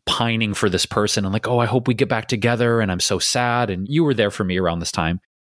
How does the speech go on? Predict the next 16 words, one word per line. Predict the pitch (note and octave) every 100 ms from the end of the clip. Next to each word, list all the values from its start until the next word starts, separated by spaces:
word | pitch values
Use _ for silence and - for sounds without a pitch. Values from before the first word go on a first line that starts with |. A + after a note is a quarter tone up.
| _ _ -
I |
realized | C3 D3+ A#3 G3 A#2 G#2 G#2
that | -
I | A#2 D#3+
was | F3+ C#3+ - - _ _ _ _
creating | - - A#2+ C#3 C#3+ C3+ -
an | A2+
illusion | G#2+ A2+ A#2 A2+ F#2+
and | G2+ - -
perpetuating | - D3 G3 - A#2 G2+
an | G2
illusion | G2 D3 C#3+ G#2+
in |
my | F#2+
mind | G2 D3 C3+ G2
of, | G2 F#2